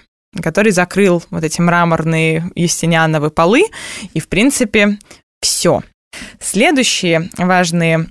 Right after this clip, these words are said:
изменения, э, случились уже в шестнадцатом веке. Э, во-первых, очень важное событие связано было с эпохой правления Селима Первого Евуза.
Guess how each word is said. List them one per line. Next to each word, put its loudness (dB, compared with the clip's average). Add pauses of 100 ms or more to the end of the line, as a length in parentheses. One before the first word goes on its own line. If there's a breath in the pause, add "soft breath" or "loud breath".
изменения, 2 (340)
э, 2
случились 0
уже 4
в -10
шестнадцатом -2
веке. 0 (240)
Э, 4
во-первых, 2
очень 2
важное 2
событие -2
связано 0
было 2
с -8
эпохой -2
правления 2
Селима 0
Первого 0
Евуза. 2